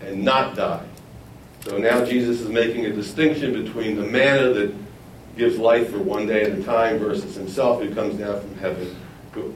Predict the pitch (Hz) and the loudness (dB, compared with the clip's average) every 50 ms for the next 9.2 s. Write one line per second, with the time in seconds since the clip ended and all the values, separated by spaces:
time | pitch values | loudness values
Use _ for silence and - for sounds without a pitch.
0 | - - - 98 - - - - - 110 104 95 98 95 - 101 107 101 - - | -8 -4 -2 -2 -2 -2 -4 -6 -6 -4 -2 0 0 2 2 2 2 0 0 -4
1 | - 95 92 92 87 87 85 82 - - - - - - - - - - 143 131 | -6 -6 -6 -6 -4 -4 -6 -6 -8 -12 -16 -18 -18 -20 -20 -20 -16 -10 -6 -6
2 | 123 101 - 101 98 98 101 101 98 92 92 - 107 104 95 - - - - - | -4 -4 -6 -6 -6 -4 -2 -2 -2 -2 -2 -2 0 0 0 0 -2 -8 -14 -18
3 | - - - - - - - - - - - - - - - - - - - - | -20 -20 -20 -20 -20 -20 -20 -20 -20 -20 -20 -20 -20 -20 -20 -20 -20 -20 -20 -20
4 | - - - - - - - - 120 123 123 120 - 131 120 - 123 123 123 127 | -20 -20 -20 -20 -20 -20 -16 -8 -4 -2 -2 0 0 -2 -2 -2 0 0 2 4
5 | 135 165 - - - - - - - - - - - - - - - - - - | 4 4 2 0 -6 -12 -16 -18 -18 -18 -18 -18 -18 -20 -20 -20 -20 -12 -4 0
6 | 139 156 160 151 139 135 127 120 120 120 151 - - - - - - - 107 113 | 4 6 6 6 6 6 6 4 6 6 6 6 6 6 6 4 2 0 0 2
7 | - - - - - - - - - - - - - - - - - - - - | 2 2 0 -2 -6 -10 -16 -20 -20 -20 -20 -20 -20 -20 -20 -20 -20 -20 -20 -14
8 | - 113 - 110 - - 131 123 120 117 - 113 110 104 101 107 104 95 98 95 | -8 -8 -6 -6 -4 0 2 2 4 4 4 2 2 2 0 -2 -4 -2 -2 0
9 | 92 - - | -2 -2 -4